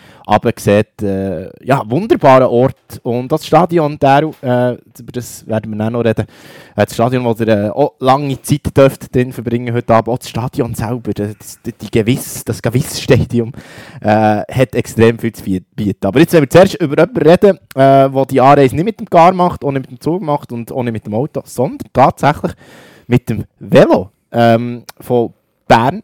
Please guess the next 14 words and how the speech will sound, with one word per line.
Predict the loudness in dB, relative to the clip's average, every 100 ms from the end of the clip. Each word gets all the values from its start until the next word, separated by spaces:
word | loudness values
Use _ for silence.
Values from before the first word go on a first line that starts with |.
| _
auf | -12 -12 -2
Bergamo | 2 2 0 -2 -4 -6 -4
ist | -4 -4 -10
gefahren. | 0 4 4 4
Und | 0
zwar | 0 0
ist | 0
das | -8 -4
der, | -4 -4 _ _ _ _ _ _
äh, | 0 2 4 0 -2 -2
Rundes | 0 -2 0 -2 0
Leder | 2 4 4 2 -4
Premium | 0 4 4 2 -2 0
Leser, | 0 0